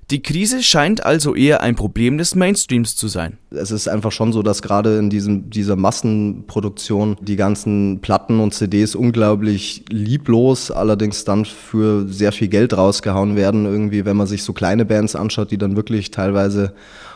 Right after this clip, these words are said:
Speaker 2: unglaublich viel Motivation und unglaublich viel Arbeit reinstecken, die dann vielleicht sogar noch auf Vinyl, äh, veröffentlichen und sich da wirklich auch Mühe geben mit Covergestaltung und mit Beiheften und sonstigen Gimmicks. Da merkt man dann schon auch, also,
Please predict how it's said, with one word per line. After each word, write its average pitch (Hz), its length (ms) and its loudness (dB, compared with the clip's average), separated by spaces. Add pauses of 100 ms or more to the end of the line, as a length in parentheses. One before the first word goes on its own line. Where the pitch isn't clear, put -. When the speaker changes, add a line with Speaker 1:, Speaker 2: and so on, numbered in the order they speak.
(100)
Speaker 2:
unglaublich 110 600 2
viel 110 580 0
Motivation 104 840 0
und 110 80 2
unglaublich 113 440 2
viel 107 160 0
Arbeit 113 380 2
reinstecken, 107 640 0
die 107 100 0
dann 104 140 0
vielleicht 104 320 -2
sogar 104 240 0
noch 104 160 0
auf 101 180 -4
Vinyl, 110 920 2
äh, - 20 -20
veröffentlichen 113 840 -2
und 104 120 0
sich - 140 -8
da 107 140 0
wirklich 110 280 0
auch 101 120 0
Mühe 117 260 4
geben 113 240 4
mit 107 160 0
Covergestaltung 110 920 0
und 107 180 -2
mit 107 220 -2
Beiheften 107 800 0
und 101 300 0
sonstigen 104 520 -4
Gimmicks. 113 480 -2
Da 107 140 2
merkt 107 280 2
man 117 100 6
dann 107 160 2
schon 117 180 0
auch, 110 220 2
also, 104 240 -2